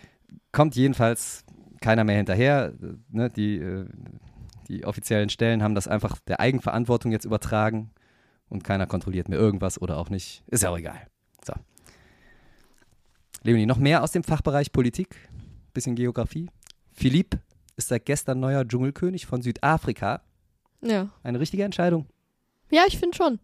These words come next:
Speaker 2: Also ich war für Manuel oder Philipp. Also
Speaker 1: Wer war Manuel jetzt gleich?
Speaker 2: der
Speaker 1: Das Streichholz.
Speaker 2: Ja.
Speaker 1: Ah ja, stimmt. Ja, der wär,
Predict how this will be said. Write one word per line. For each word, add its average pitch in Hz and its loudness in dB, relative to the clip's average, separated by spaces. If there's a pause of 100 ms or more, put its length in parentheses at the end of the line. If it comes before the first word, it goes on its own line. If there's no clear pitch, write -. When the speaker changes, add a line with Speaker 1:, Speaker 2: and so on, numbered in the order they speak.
(120)
Speaker 2:
Also 233 2
ich 233 0
war 247 4
für 254 -4
Manuel 262 0
oder 233 0
Philipp. 185 -8 (120)
Also 185 -2 (140)
Speaker 1:
Wer 113 0
war 117 4
Manuel 160 2
jetzt 165 -2
gleich? 156 2 (1080)
Speaker 2:
der 196 -8 (640)
Speaker 1:
Das 120 -8
Streichholz. 104 4 (380)
Speaker 2:
Ja. 208 -2 (380)
Speaker 1:
Ah 123 2
ja, 92 0 (100)
stimmt. - -6 (160)
Ja, 120 8
der 113 6
wär, 95 2